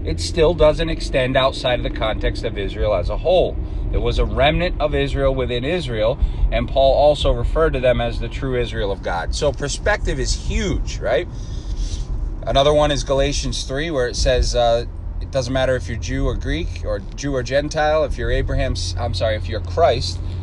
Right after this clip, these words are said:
then you are Abraham's seed and an heir according to promise. Now, wannabes look at that and they say, "See, look, if you have faith, it makes you Abraham's seed and an heir according to promise," right? No, that's not what it says.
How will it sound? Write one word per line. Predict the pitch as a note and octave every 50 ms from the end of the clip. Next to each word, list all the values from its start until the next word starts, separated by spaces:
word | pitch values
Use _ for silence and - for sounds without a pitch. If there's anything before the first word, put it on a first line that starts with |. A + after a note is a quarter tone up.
| - -
then | - A2+
you | A#2+ B2 B2
are | A#2 A#2 B2
Abraham's | B2+ C3 B2 B2+ B2+ B2+ A#2+ A#2 -
seed | - B2+ B2 A#2
and | A#2 A2+ A2+
an | A2 A2
heir | G#2+ G#2+ G#2+
according | G#2+ G#2 - A2 A2 G#2 G2+ F#2
to | - -
promise. | - - C3 B2 A#2+ - - -
Now, | - B2 A#2 G#2+
wannabes | G2+ G#2+ A2 A#2 B2+ B2+ B2+ B2 A#2+ - - - - A2+
look | A2 A#2+ - A#2+
at | A2+ -
that | C3+ D3 F#3+ G3+ -
and | A2+ A#2
they | A#2+ A#2+
say, | A#2 - - C3 B2+ B2+ B2 B2 - - - - - - - - - - -
"See, | - - - F3+ A3+ B3 G#3
look, | F#3 A#3 A#3+ E3+ C3+ - - - - - - - -
if | - C3 -
you | C#3+ C#3+ C#3
have | D3+ G3 A3 G#3+ -
faith, | - - - A3 F#3+ E3 D#3 D#3+ - - - - - - - - - - - - - - - - - - -
it | E3+ E3 E3
makes | E3+ F3 G#3 A3+ A#3 - - - - -
you | - - - - - - - - - -
Abraham's | C#3 C#3+ C3+ B2+ C3 C3 - B2+ A#2+ A#2 - - -
seed | - - - G2+ G2+ - - - - - - - - - - - - - -
and | B2 B2 A#2+
an | A#2
heir | A#2+ A#2 A2 G#2
according | G#2 - - A#2+ A#2 G#2+ G#2 G2 -
to | - G#2+
promise," | - - - - - - - - -
right? | B2+ C3+ - -
No, | - C3+ B2+ A#2+ A#2 A2 - - - - - - -
that's | A#2+ B2 - -
not | E3+ E3 D#3+
what | C3 B2
it | - - -
says. | - G2+ E2 D#2+ - - - -